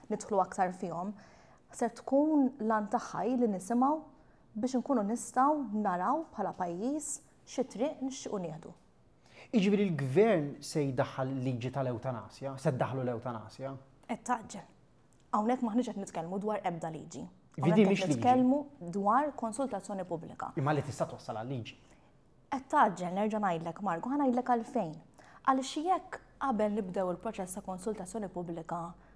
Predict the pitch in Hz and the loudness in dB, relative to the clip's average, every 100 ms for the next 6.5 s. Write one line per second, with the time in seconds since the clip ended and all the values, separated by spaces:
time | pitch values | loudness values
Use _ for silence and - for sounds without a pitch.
0 | - 262 226 190 220 190 175 170 175 - | 2 4 4 2 -2 0 -2 -2 -6 -4
1 | 202 190 190 175 170 170 175 170 170 - | -4 -2 0 2 0 -2 -4 -4 -8 -12
2 | - - - - 254 311 220 196 269 277 | -18 -20 -16 -2 0 4 2 4 2 4
3 | 262 220 269 - 175 175 196 311 302 - | 4 2 -2 0 0 0 2 2 0 -6
4 | - - - - 240 262 - 269 202 269 | -6 -8 -20 -4 2 2 2 -2 -2 -2
5 | 269 - 277 302 214 240 226 208 202 190 | -2 0 2 2 2 2 2 -2 -2 -4
6 | 185 - - - - | -4 -6 -6 -8 -8